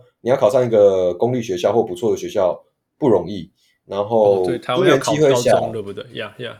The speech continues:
Speaker 2: 对。
Speaker 1: 对，因缘机会下，我去看了龙茂的比赛，他那时候是在松山高中，
Speaker 2: 嗯哼。
Speaker 1: 对，就是算，
Speaker 2: <laughs> Yep。
Speaker 1: 算，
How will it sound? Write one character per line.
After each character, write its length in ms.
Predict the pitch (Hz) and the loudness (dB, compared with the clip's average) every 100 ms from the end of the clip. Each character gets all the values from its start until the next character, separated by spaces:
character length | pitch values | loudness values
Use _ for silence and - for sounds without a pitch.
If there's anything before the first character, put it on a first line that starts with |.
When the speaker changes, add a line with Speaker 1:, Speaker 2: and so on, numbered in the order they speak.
| _ _ _ _ | _ _ _ _
Speaker 2:
对。 140 | 110 | -8
Speaker 1:
对， 360 | - 123 95 78 | 0 2 2 -2
因 100 | 123 | -6
缘 160 | 151 120 | -2 -2
机 140 | 123 | 0
会 100 | 131 | -2
下， 220 | 123 127 101 | 2 4 4
我 80 | |
去 100 | 90 120 | 0 -4
看 160 | 127 104 | -2 0
了 120 | 92 | 0
龙 160 | 95 | 0
茂 160 | 104 107 | 0 0
的 60 | 85 | 0
比 160 | 85 | -8
赛， 240 | - 95 87 | -2 -2 0
他 200 | 120 117 | -2 -2
那 120 | 127 | -2
时 140 | 101 | -2
候 240 | 101 113 104 | -2 -2 -2
是 280 | - 107 | -6 -10
在 300 | 95 107 92 | -2 0 2
松 240 | 90 107 107 | 0 -6 -4
山 220 | 110 101 | -2 -2
高 240 | 101 98 | -2 -2
中， 260 | 92 90 90 127 | -2 -6 -6 -12
Speaker 2:
嗯 60 | 104 | -14
哼。 160 | 113 - - - 135 147 139 _ - | -14 -16 -18 -14 -14 -14 -20 _ -8
Speaker 1:
对， 280 | 247 98 92 | -4 -2 0
就 140 | 110 | -2
是 160 | 110 113 | -2 0
算， 180 | 143 123 | 2 2
Speaker 2:
<laughs> 40 | |
Yep。 140 | 123 156 | 0 2
Speaker 1:
算， 300 | 180 147 | 4 4